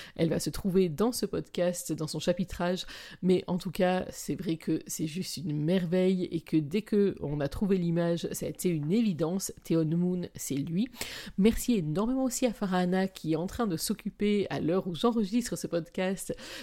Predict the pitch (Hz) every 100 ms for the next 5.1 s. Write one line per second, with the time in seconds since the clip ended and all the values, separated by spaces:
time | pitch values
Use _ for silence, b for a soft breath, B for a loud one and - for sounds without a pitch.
0 | B 170 165 143 - 156 160 165 - 208
1 | 226 240 196 190 170 151 151 151 139 160
2 | - - 170 - 170 170 160 - 160 165
3 | - 151 156 185 240 247 226 - 190 214
4 | B B B B 185 220 - - 247 233